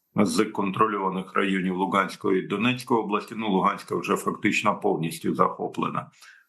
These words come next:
Донецької області, або, відповідно, російські окупанти е, масштабують театр бойових дій за рахунок Дніпропетровської області.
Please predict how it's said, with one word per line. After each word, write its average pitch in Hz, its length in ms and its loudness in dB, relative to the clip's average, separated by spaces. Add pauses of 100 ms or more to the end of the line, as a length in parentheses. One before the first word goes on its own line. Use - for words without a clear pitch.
(120)
Донецької 120 640 2
області, 107 800 -2
або, 104 320 4
відповідно, 98 760 -2
російські 107 600 2
окупанти 110 800 0 (600)
е, 101 320 2
масштабують 104 680 0
театр 92 340 -2
бойових 92 420 0
дій 110 240 2
за 98 160 4
рахунок 98 580 -2
Дніпропетровської 95 1040 0
області. - 600 -4